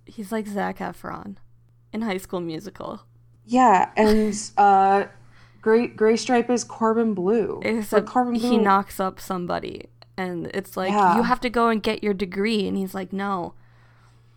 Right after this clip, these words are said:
Speaker 1: It's like, Yes, I will
Speaker 2: "I'm
Speaker 1: get
Speaker 2: just
Speaker 1: my
Speaker 2: gonna
Speaker 1: degree."
Speaker 2: work at Dad's canning company.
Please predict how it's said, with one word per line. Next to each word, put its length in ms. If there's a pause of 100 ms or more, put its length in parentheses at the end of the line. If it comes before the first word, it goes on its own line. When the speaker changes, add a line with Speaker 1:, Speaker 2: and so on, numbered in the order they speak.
(500)
Speaker 1:
It's 120
like, 160
Yes, 260
I 80
will 160
Speaker 2:
"I'm 80
Speaker 1:
get 100
Speaker 2:
just 140
Speaker 1:
my 120
Speaker 2:
gonna 120
Speaker 1:
degree." 100
Speaker 2:
work 200
at 180
Dad's 460
canning 500
company. 680